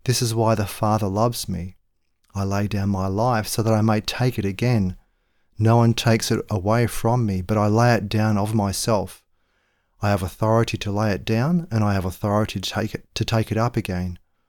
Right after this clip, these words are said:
I have received this command from my Father." John ten, verses fourteen to, to eighteen. This was a life and death decision.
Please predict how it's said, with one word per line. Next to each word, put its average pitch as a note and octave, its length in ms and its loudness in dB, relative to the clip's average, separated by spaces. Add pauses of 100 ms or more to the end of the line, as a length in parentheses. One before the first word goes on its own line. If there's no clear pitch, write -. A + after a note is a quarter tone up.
(440)
I G#2+ 140 0
have G#2 120 0
received G#2 400 2
this A#2+ 160 0
command G2+ 480 -2
from G2 140 -4
my F#2 160 -2
Father." G#2 600 -2 (480)
John A2+ 320 2
ten, G#2 340 0
verses G2+ 380 -4
fourteen G2+ 560 -4
to, - 300 -10
to - 140 -6
eighteen. F#2+ 520 -6 (1400)
This C#3 180 2
was C#3 120 4
a A#2+ 40 6
life A2+ 400 4
and G2+ 100 0
death G#2 280 0
decision. F#2 640 -2